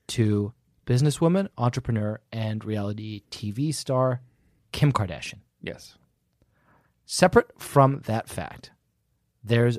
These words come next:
Speaker 1: a show about dancing mothers.
Speaker 2: Nope.
Speaker 1: No.
Speaker 2: Stop.
Speaker 1: Okay.
Speaker 2: The moms don't dance, their daughters
Speaker 1: Okay.
Speaker 2: do. And the moms are intense about that.
Speaker 1: Okay.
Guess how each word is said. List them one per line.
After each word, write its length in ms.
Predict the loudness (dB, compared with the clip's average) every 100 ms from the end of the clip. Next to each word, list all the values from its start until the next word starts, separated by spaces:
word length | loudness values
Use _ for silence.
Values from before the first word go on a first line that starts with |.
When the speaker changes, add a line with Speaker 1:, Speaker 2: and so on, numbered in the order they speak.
| -8
Speaker 1:
a 80 | -10
show 460 | -4 2 2 2 -4 _ -12
about 340 | -8 -8 -8 _
dancing 480 | -2 0 0 -2 -4 _ _
mothers. 500 | 2 2 2 -10 -18 _ _ _ _ 0
Speaker 2:
Nope. 280 | 0 0 _ _ _ _ _ _ _
Speaker 1:
No. 120 | -10
Speaker 2:
Stop. 380 | -2 2 2 0 _ -20 _ _ _ -14
Speaker 1:
Okay. 280 | -12 -14 -18 _ _ _ _
Speaker 2:
The 200 | -10 -4 0
moms 720 | 6 8 8 6 4 -4 -10
don't 380 | -6 -6 -6 -8
dance, 420 | -8 -8 -10 -10
their 120 | -8 -8
daughters 480 | -2 0 0 -2 -8
Speaker 1:
Okay. 120 | -10
Speaker 2:
do. 220 | -14 -16 -20 _ -12
And 140 | -8
the 60 | -4
moms 560 | 4 6 6 2 -4
are 280 | -6 -6 -6
intense 720 | -8 -12 -8 -2 0 0 -2
about 320 | -6 -8 -10 -10
that. 260 | -12 -14 _ _
Speaker 1:
Okay. 300 | -10 -10 -10